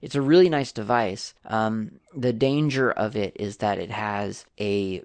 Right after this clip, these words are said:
you know, weird proprietary cable, because of course they had to do that, right? 'Cause iPod had their own proprietary cable, so everybody else had to have their proprietary cable. Stupid. Um, but it, it, you know, it's a,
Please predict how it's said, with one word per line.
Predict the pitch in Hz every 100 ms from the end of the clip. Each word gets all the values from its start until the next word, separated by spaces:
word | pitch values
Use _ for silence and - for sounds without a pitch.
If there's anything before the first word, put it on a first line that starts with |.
| 110
you | 110 107
know, | 90 -
weird | 107 104 98 95
proprietary | - 101 - 107 104 98 113 98 92 95 - -
cable, | - 107 - 73 110
because | 120 - 95 95
of | 95
course | - 87 -
they | -
had | 90 - 92
to | -
do | - 113
that, | 95 82 -
right? | 95 87
'Cause | - 95
iPod | 82 117 110 104
had | 98
their | 110 120
own | 120
proprietary | 110 107 - 101 101 - 101
cable, | 104 104 104 104 -
so | - 117
everybody | 120 113 101 104
else | 95 101
had | 98 -
to |
have | 127 147
their | 175 185 147 _ _
proprietary | - 107 90 82 - - -
cable. | 123 - - -
Stupid. | - - 101 - - -
Um, | 101 95 98
but | 110
it, | 107 113
it, | 110 _ -
you | - 107
know, | 98
it's |
a, | -